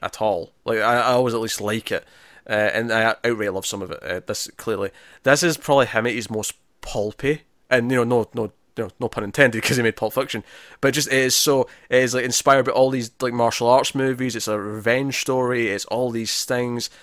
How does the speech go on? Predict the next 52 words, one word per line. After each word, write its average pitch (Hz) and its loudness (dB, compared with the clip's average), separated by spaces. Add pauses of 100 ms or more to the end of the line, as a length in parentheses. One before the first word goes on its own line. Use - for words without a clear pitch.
(260)
It's 110 -2
bright. 127 0
It's 104 -4
colourful. 123 -2
The 104 2
action's 123 2
fantastic. 113 -4 (100)
The, 101 -14
the 107 -4
fight 131 -2
in 117 -6
the 113 0
end 117 -2
of 104 -12
the 107 -6
first - -6
part 120 0
with, 110 -8
uh, 104 0 (540)
uh, 107 2
the, 113 0
the 117 -8
crazy 123 -2
eighty-eights. 117 -2 (1200)
Excellent. 135 -2 (420)
Uh, 117 2 (280)
like, 117 -4 (240)
I 127 8
love 165 6
all 196 6
of 107 0
it. 107 0
It's, 110 -4 (160)
like, 113 -8 (320)
memorable 139 2
characters, 151 2
the, 120 0
the, 110 0
the 107 -2
hit - -2
list 151 -2
she - -2
makes, 151 -2
'cause, - -8
you - -10
know, 113 -4
'cause 113 -6
obviously 113 -2
the 104 -6
movie 107 -6
starts, 107 0
you, 107 -10